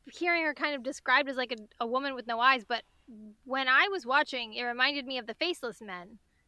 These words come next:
from Game of Thrones. Like, I thought she was somebody who had somebody else's face on top of hers, like she was, like, a knockoff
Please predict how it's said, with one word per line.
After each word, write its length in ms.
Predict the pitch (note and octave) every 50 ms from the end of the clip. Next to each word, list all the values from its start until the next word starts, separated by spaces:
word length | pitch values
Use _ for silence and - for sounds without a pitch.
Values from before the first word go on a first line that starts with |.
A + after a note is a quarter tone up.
| _ _
from 540 | _ _ C4 B3+ A#3+ A#3+ A#3 A3+ A3+ A3 G3+
Game 200 | - B3+ B3 A#3
of 120 | A3+ G3
Thrones. 340 | - - F4 D#4+ A#3+ G#3+ F#3+
Like, 140 | A#3 A#3+ -
I 140 | B3 C4 C#4+
thought 200 | - E4 D#4+ -
she 140 | - D#4+ D4+
was 120 | D4 -
somebody 320 | - C#4+ C#4 C4 C4 C#4
who 120 | G#3 A#3 B3
had 460 | - D4+ C#4 C4+ C4+ C4 C4 B3 A3+ - _ _ _ _ _ _ _ _ _ _ _
somebody 440 | - - - D#4 D4 C#4 C4+ C4+ - - _
else's 480 | B3+ C4+ C#4 C4+ - C4+ B3+ - - - _
face 320 | D4+ D4 D4 C#4 - -
on 160 | C#4 B3+ B3 C#4
top 280 | - - E4+ G4 G#4 -
of 140 | C4+ B3 -
hers, 360 | - C4 B3+ B3 B3 A#3+ -
like 140 | B3+ B3 B3
she 160 | - - C#4+
was, 140 | C4 B3+ A3+
like, 120 | B3 A#3+ -
a 80 | G3+
knockoff 640 | G3+ G#3 A3 A#3+ C4 C#4 C#4 B3 - C#4 B3+ B3